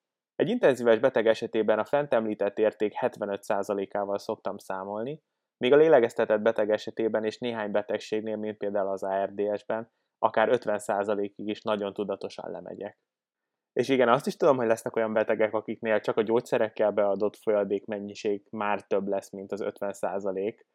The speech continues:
de azért csak próbálkozzunk. A táplálásra a következő adásban fogok részletesen kitérni, de itt van egy kapcsolódási pont,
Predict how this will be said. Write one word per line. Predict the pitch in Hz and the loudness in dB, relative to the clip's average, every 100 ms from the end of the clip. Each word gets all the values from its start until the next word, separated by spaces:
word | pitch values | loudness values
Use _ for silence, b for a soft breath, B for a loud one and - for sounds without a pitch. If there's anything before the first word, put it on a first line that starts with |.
| _ _ _ _ | _ _ _ _
de | 107 113 120 | 4 4 2
azért | 127 117 101 | -2 -2 -4
csak | - - | -8 -16
próbálkozzunk. | - 67 69 - - - - - - _ _ _ _ _ _ | -12 -6 -6 -6 -12 -14 -18 -20 -20 _ _ _ _ _ _
A | 120 | 2
táplálásra | 135 170 185 160 135 - 143 | 4 4 2 2 0 0 -2
a | |
következő | 135 135 110 104 104 | 4 4 6 2 0
adásban | 101 98 95 - 104 | 0 2 0 0 -6
fogok | - 95 98 - | -6 -8 -8 -8
részletesen | - - 98 98 - - | -14 -12 -12 -12 -14 -18
kitérni, | - - 110 113 147 185 - | -16 -8 -8 -8 -12 -14 2
de | 120 | 4
itt | 139 | 4
van | 254 | -2
egy | 117 | 0
kapcsolódási | 117 - 110 104 104 101 110 | 2 2 0 2 2 2 -4
pont, | - 98 101 - | -4 -2 -2 -8